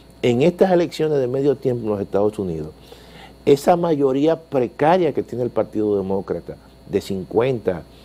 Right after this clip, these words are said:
eh, eh, senadores, o cincuenta y uno sena-, lo puede perder. ¿Por qué? Porque hay un descontento básicamente porque el coste de la vida en los Estados Unidos se ha incrementado, y eso que Estados Unidos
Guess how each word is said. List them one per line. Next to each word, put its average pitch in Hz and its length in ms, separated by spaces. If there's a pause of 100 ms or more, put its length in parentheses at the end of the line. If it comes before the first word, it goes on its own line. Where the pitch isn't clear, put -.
(240)
eh, 87 580 (420)
eh, 85 300
senadores, 92 680 (420)
o - 60
cincuenta 95 420
y 113 40
uno 120 80
sena-, 113 300
lo 101 160
puede 110 260
perder. 107 440
¿Por - 280
qué? - 260 (460)
Porque 120 260
hay 123 80
un 139 100
descontento 151 1000 (420)
básicamente 123 840
porque 113 400
el 95 140 (100)
coste 127 480
de 147 120
la 151 120
vida 127 360 (300)
en 98 80
los 101 160
Estados 101 460
Unidos 117 360 (280)
se - 140
ha 101 60
incrementado, 113 680 (280)
y 85 180
eso 135 300 (400)
que 98 80
Estados 90 420
Unidos 127 420